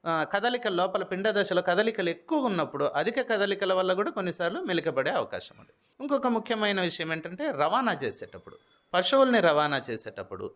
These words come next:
వాటిని రఫ్గా, జాగ్రత్తగా తీసుకెళ్ళాలి, రఫ్గా హ్యాండిల్ చేశారంటే, వాటిని అజాగ్రత్తగా వ్యవహరించి గుంతల్లో, బండ్లల్లో, ఈ ట్రక్కుల్లో తీసుకెళ్ళేటప్పుడు జాగ్రత్తగా మెల్లిగా తీసుకెళ్ళకపోతే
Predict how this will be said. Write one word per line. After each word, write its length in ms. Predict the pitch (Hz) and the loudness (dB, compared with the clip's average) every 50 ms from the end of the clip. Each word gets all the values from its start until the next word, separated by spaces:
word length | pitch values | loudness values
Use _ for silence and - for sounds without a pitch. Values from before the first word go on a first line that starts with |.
| _ _ _ _ _ - | _ _ _ _ _ 0
వాటిని 360 | 139 151 151 156 147 143 135 | 2 2 2 2 0 0 0
రఫ్గా, 580 | 120 127 147 147 - - 180 160 160 151 - - - - - _ _ _ - 117 | 2 4 2 2 2 0 0 2 4 2 2 0 -6 -18 -20 _ _ _ -12 -2
జాగ్రత్తగా 600 | 113 143 156 190 190 202 208 202 208 202 202 190 | 2 4 4 4 4 2 0 0 2 2 2 4
తీసుకెళ్ళాలి, 460 | 156 143 - - 143 127 113 101 107 | 2 0 0 0 0 2 2 2 4
రఫ్గా 400 | 143 170 - - 226 240 254 233 | 2 2 0 0 0 2 2 4
హ్యాండిల్ 420 | 190 185 165 156 143 135 131 120 | 4 2 0 0 0 -2 -2 -2
చేశారంటే, 580 | 120 110 113 - 110 104 101 98 95 98 110 110 | -4 -4 -4 -4 -8 -6 -6 -8 -10 -8 -10 -6
వాటిని 520 | - 113 117 - 113 110 113 117 113 113 - | -4 -4 -4 -4 -4 -6 -6 -6 -8 -6 -6
అజాగ్రత్తగా 960 | 120 123 156 180 196 190 196 196 190 190 180 165 156 151 147 143 139 - - - - _ - - | -2 2 2 2 4 4 2 0 2 2 0 2 4 6 6 6 4 0 -4 -16 -20 _ -2 2
వ్యవహరించి 680 | 143 151 147 143 143 143 139 139 131 135 147 139 127 135 | 4 4 6 4 4 2 2 0 -2 -4 -6 -6 -4 -2
గుంతల్లో, 680 | 147 151 147 147 151 143 139 139 139 139 135 139 - - - _ _ - - | -2 -2 0 0 0 0 2 4 4 4 4 2 -2 -12 -18 _ _ -4 0
బండ్లల్లో, 580 | 139 147 151 156 156 151 147 147 147 143 143 | 2 4 6 6 6 6 6 6 6 6 6
ఈ 60 | 147 143 | 4 2
ట్రక్కుల్లో 420 | 143 151 147 - - 165 151 147 | 2 -2 -4 -2 0 -2 -2 0
తీసుకెళ్ళేటప్పుడు 540 | 147 151 143 - - 143 127 135 135 139 127 | -2 -4 -6 -4 -6 -6 -6 -6 -6 -6 -2
జాగ్రత్తగా 600 | 117 139 165 196 185 196 202 196 - 180 175 175 | 0 0 0 0 0 -2 -2 -2 -2 -2 -2 0
మెల్లిగా 360 | 147 147 160 175 185 180 185 | 0 0 0 0 0 0 -2
తీసుకెళ్ళకపోతే 920 | 180 - 196 202 - - 180 139 127 - - - - 98 - - 117 - | -2 -2 -6 -6 -4 -4 -2 -2 -2 -2 -4 -8 -10 -10 -8 -6 -8 -8